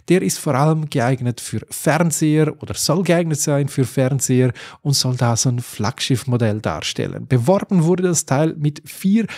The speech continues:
H D M I zwei Punkt eins Ports und jetzt hat sich leider herausgestellt, nachdem man mehrfach und genauer nachgebohrt hat,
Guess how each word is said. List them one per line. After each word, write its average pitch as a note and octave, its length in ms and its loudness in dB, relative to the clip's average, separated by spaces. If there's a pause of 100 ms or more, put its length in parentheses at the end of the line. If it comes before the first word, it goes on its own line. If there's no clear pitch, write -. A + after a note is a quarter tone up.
(120)
H C3+ 260 0
D C#3 80 0
M B2+ 80 0
I B2+ 180 0
zwei - 320 -4
Punkt - 440 -10 (100)
eins F#3+ 460 0
Ports - 560 0 (300)
und D3+ 220 0
jetzt D3+ 300 2
hat C#3+ 160 2
sich A#2+ 220 0
leider D#3+ 420 4
herausgestellt, C3 800 2
nachdem B2 380 2
man A2 180 0
mehrfach C#3 460 0
und B2 100 -2
genauer A2+ 320 0
nachgebohrt C#3 760 -2
hat, F3 260 -2